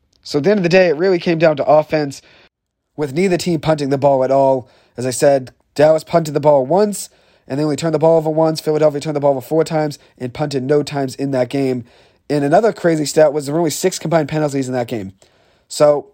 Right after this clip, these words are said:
at the end of the day, it really came down to who was gonna turn the ball over less, and obviously Dallas won that differential four to one and obviously got a big win there.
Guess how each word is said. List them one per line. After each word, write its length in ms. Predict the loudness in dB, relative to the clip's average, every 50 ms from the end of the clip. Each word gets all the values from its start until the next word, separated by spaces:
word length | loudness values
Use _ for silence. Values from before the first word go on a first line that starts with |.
| _ _ _ _ _
at 60 | 0
the 80 | 0
end 80 | 2 2
of 40 | 2
the 60 | 2
day, 160 | 4 4 4
it 60 | 4
really 200 | 4 2 0 0
came 220 | 0 -2 -4 -4 0
down 220 | 0 0 0 0
to 260 | 2 2 2 2 2 -2 _ _ _ _ _ _ _ _ _ _ _ _ _
who 120 | -6 -2
was 140 | -2 -2 0
gonna 160 | -2 -4 -4
turn 160 | -2 -2 0 0
the 80 | 2
ball 180 | 2 4 4 4
over 120 | 2 0
less, 300 | 0 2 2 2 2 -2
and 80 | 0 0
obviously 220 | 0 0 0 -6
Dallas 460 | 0 2 2 2 2 0 -2 -6 -10 _ _ _ _ _ _
won 160 | -2 0 2
that 180 | 2 2 2
differential 360 | 0 -4 -4 -4 -6 -6 -6 -8
four 240 | -6 -4 -4 -4
to 60 | -2 -2
one 340 | -4 -2 -4 -4 -4 -6 -12 _ _ _
and 120 | -6 -4 -2
obviously 180 | -2 -2 -2
got 140 | -4 -4 -4
a 20 | -2
big 180 | -2 -4 -4
win 280 | -2 -4 -6 -6 -6 -6
there. 240 | -6 -8 -8 -10